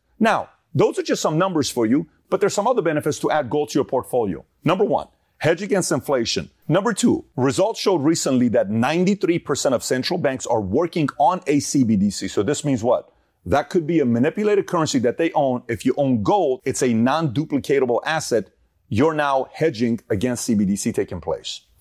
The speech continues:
Number three, a potential cyber threat. If it happens, you don't have access to your money, you don't have access to your accounts,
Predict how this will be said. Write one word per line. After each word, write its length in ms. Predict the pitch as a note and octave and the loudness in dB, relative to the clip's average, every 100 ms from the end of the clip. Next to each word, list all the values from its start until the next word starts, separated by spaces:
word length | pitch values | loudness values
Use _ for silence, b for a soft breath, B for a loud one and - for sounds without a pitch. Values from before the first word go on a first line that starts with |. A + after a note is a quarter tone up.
| - | -2
Number 240 | B2 C3+ | 2 2
three, 420 | - G3 F3 - _ _ C#3 | 0 2 2 -2 _ _ -2
a 80 | |
potential 440 | C3+ D#3 - - D3+ | -2 -2 -2 -4 -4
cyber 400 | - G3 E3 A#2 | -2 0 0 -2
threat. 280 | - F#2 - | -4 -4 -2
If 160 | C#3 | -2
it 80 | C#3+ | 0
happens, 400 | F3 G#3+ C3 G2 | 0 0 -2 -2
you 60 | B2 | -2
don't 160 | C3 | 0
have 100 | B2 | 0
access 260 | B2+ - C#3+ | 0 -2 -4
to 100 | - | -2
your 80 | D#3 | 0
money, 320 | A2+ G2 G#2 - | 0 -2 -8 -4
you 100 | G2+ | -2
don't 120 | G#2+ | -2
have 140 | G#2+ | 0
access 240 | A#2 - B2+ | -2 -2 -2
to 100 | C#3+ | 0
your 80 | |
accounts, 380 | B2 A2 F#2+ G2 | 0 0 -4 -8